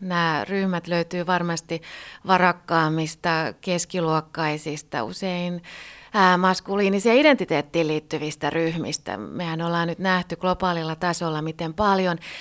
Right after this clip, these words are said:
keski-ikäiset, valkoiset, rikkaat miehet ovat todella kurjasti kritisoineet Thunbergia mu-, muun muassa siitä, että hän ei ole kyllin seksikäs, vaikka kyseessä on lapsi.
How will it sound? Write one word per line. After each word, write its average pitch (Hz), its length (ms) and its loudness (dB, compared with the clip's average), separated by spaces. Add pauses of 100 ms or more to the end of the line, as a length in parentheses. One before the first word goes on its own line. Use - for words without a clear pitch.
(220)
keski-ikäiset, 185 880 0
valkoiset, 156 880 0
rikkaat 165 580 -4
miehet 160 560 -2
ovat 127 320 -4 (540)
todella 202 420 6
kurjasti 156 1000 -2
kritisoineet 143 880 -6 (280)
Thunbergia 202 520 2
mu-, 185 260 -6
muun 220 180 2
muassa 196 240 0
siitä, 226 300 0
että 185 120 -6
hän 196 160 -2
ei 190 80 -2
ole 190 120 -2
kyllin 214 400 -4
seksikäs, - 720 -4
vaikka - 200 -8
kyseessä 202 580 -2
on 185 140 -2
lapsi. - 540 -4